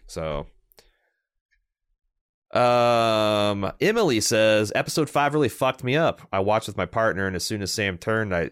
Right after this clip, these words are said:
called what was gonna happen. He's gonna have to shoot him, and Henry's gonna kill himself 'cause he can't live with that.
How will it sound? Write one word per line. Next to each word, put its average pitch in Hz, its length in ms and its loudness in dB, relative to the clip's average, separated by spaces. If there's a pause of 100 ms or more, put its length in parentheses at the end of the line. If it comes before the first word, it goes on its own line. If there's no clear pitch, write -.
called 120 280 -2
what 101 60 -4
was 101 80 -6
gonna 104 200 -2
happen. 82 600 -8 (100)
He's 82 360 -12
gonna 104 260 -2
have 110 140 -4
to - 80 -10
shoot 175 300 0
him, 175 300 -2 (100)
and 80 100 -14
Henry's 113 320 -4
gonna 110 380 -2
kill 139 200 -4
himself 85 400 -4
'cause 80 140 -10
he 80 80 -12
can't - 300 -6
live 95 160 -4
with 80 120 -16
that. 65 300 -6